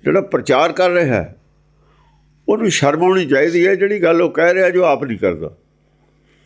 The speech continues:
ਗੱਲ ਆ ਹੈ, ਉਹ ਆਪ ਇਹ ਨਹੀਂ ਉਹ ਗੱਲ ਕੰਮ ਕਰ ਰਿਹਾ, ਜਿਹਦਾ ਪ੍ਰਚਾਰ ਕਰ ਰਿਹਾ ਹੈ,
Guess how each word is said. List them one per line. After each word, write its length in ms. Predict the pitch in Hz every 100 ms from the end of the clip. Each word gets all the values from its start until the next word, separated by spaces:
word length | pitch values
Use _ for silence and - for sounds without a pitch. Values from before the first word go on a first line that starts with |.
| _ _ _ 104
ਗੱਲ 200 | 143 135
ਆ 160 | 101
ਹੈ, 160 | 73 - _ _ _ _ _ _ _ _ _ _ _ _ _ _ _ _ _ _ _
ਉਹ 60 | -
ਆਪ 320 | 185 196 202
ਇਹ 120 | 220
ਨਹੀਂ 160 | 226 240
ਉਹ 140 | 233
ਗੱਲ 220 | 214 196 185
ਕੰਮ 300 | 185 180 160
ਕਰ 200 | 165 151
ਰਿਹਾ, 360 | 117 110 104
ਜਿਹਦਾ 360 | 104 135 170 175
ਪ੍ਰਚਾਰ 440 | 135 107 123 107
ਕਰ 200 | 110 120
ਰਿਹਾ 280 | 107 95 85
ਹੈ, 240 | 73 87